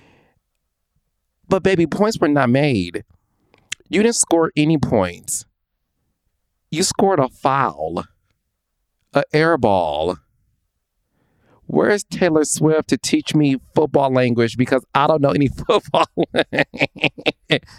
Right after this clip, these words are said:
Swifties. Uba. Okay, anyways, child, let me just continue on this reunion.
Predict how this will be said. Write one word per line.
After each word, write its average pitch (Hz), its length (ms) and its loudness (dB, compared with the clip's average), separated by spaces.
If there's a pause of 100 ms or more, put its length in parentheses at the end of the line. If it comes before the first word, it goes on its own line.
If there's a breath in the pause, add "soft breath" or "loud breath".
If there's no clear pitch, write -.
(120 loud breath)
Swifties. 104 800 0 (960 loud breath)
Uba. 113 460 0
Okay, 110 240 0
anyways, 101 420 0 (120)
child, 117 280 0
let 131 80 0
me 139 60 -2
just 131 160 -4
continue 101 420 -4
on 95 60 -2
this 92 160 -4
reunion. 87 680 -4